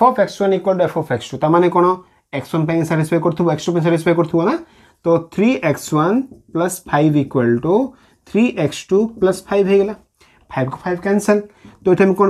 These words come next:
ପାଇଲେ ପିଲେ? three x one equal to three x two ହେଇଗଲା କି ନାହିଁ? ତା ମାନେ କ'ଣ ପାଇଲେ ପିଲେ? ଏକ୍ସ ୱାନ୍ equal to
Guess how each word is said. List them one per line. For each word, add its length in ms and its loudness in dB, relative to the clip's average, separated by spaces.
ପାଇଲେ 220 2
ପିଲେ? 160 0
three 200 0
x 160 -8
one 220 4
equal 300 4
to 60 6
three 180 -4
x 120 -2
two 160 2
ହେଇଗଲା 240 2
କି 120 2
ନାହିଁ? 100 -4
ତା 100 -2
ମାନେ 180 6
କ'ଣ 140 8
ପାଇଲେ 240 4
ପିଲେ? 160 2
ଏକ୍ସ 240 -6
ୱାନ୍ 200 6
equal 280 4
to 40 8